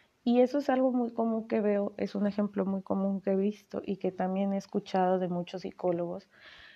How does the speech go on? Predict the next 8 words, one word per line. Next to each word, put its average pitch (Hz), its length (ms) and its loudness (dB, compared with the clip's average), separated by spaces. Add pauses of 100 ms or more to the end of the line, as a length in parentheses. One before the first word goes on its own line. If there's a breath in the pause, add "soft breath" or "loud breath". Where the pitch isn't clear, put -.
(180 loud breath)
Y 196 180 4
aquí 180 320 0
hago 190 420 4
mención, 185 640 -4 (160)
hay 190 360 0
un, 202 420 -8 (120)
hay 190 260 -6
una, 190 640 -12